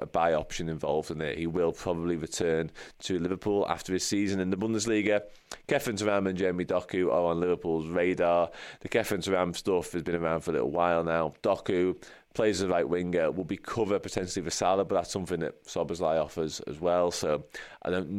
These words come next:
know if we press ahead for that one. I'm not entirely certain myself. Nicolo Barella remains on Liverpool's agenda as well, but again,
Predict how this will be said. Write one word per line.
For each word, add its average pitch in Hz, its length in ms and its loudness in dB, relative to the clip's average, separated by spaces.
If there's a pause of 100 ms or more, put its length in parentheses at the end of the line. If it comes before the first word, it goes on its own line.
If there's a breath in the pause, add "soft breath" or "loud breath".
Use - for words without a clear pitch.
know 92 260 4
if 92 100 -2
we 95 100 -4
press 92 280 -2
ahead 92 380 2 (100)
for - 220 -6
that 92 200 4
one. 95 260 2
I'm 85 160 -4
not 90 260 0
entirely 82 380 0
certain 80 420 0
myself. 82 560 0 (320 loud breath)
Nicolo 127 400 4
Barella 92 480 4 (340)
remains 104 520 0
on 92 140 2
Liverpool's 82 520 0
agenda 85 400 -2
as 80 160 -4
well, 85 260 4
but 82 260 0
again, 82 440 0